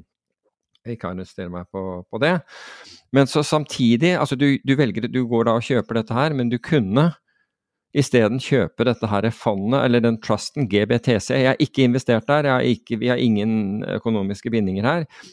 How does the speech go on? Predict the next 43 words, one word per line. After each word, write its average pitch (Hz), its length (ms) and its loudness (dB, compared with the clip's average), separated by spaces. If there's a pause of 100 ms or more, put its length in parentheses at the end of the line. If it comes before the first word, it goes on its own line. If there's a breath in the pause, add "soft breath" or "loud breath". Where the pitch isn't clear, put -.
som 139 160 2
da 127 160 2
handler 123 400 2
nesten 127 240 0
førti, - 480 -4
med 131 400 2
førti - 400 -4
prosent 107 400 -2 (100)
rabatt, 120 600 -4 (320 soft breath)
som 139 160 2
bare 131 320 4
inneholder 113 320 4
Bitcoin, 170 400 0 (480 soft breath)
og 131 80 2
handler 120 240 2
med 131 80 2
nesten 127 240 -4
førti 107 260 -2
prosent 123 380 0
rabatt, 143 320 0
og 123 80 2
i - 20 -4
stedet 110 320 0
for 127 140 -2
å, 131 160 4
å - 240 -4
ta 120 220 0 (100)
og 127 320 -6
kjøpe 123 320 0
dette 113 160 0
her 107 160 0
med 123 100 0
førti 110 300 -4
prosent 113 400 -2
rabatt, 156 400 0 (320 loud breath)
i 139 100 2
håp 120 220 0
om 123 160 4
at 123 100 -4 (220)
den 120 300 2 (120)
en 110 220 2
dag 101 240 -2
skal, 123 380 0